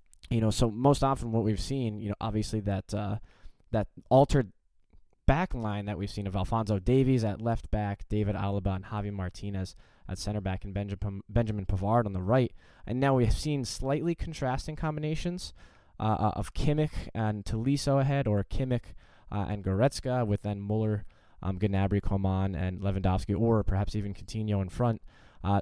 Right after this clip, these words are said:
for this occasion, it was Kimmich and Tolisso as the dual pivot,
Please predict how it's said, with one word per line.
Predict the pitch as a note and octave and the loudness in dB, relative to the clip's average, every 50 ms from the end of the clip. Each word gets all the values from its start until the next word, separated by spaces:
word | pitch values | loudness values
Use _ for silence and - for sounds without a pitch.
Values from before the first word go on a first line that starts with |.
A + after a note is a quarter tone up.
| - | 0
for | - - - C3 B2+ | -4 0 2 4 8
this | B2 D#3+ E3 - | 8 10 10 10
occasion, | D3+ C3+ - C#3+ C3 B2+ A2+ A#2+ B2 A#2+ | 10 10 8 8 8 8 6 4 4 2
it | A#2 F#2 | 4 4
was | A2+ A2 G2 G2+ - - - | 4 4 2 0 -4 0 4
Kimmich | - - C3+ C3+ C3 - | 4 4 6 4 2 2
and | - A2+ G#2+ | 0 0 2
Tolisso | - - G2+ G2+ G#2+ A2 - - B2+ A#2+ A2 | 2 2 4 4 4 4 4 4 4 6 4
as | G#2 G2 | 4 2
the | G#2 G#2 | 0 0
dual | F#2+ G#2 A2+ A2+ G#2+ | 2 6 6 6 6
pivot, | - - - A#2+ A2+ C#3+ E3 - - | 8 8 8 8 8 8 6 4 2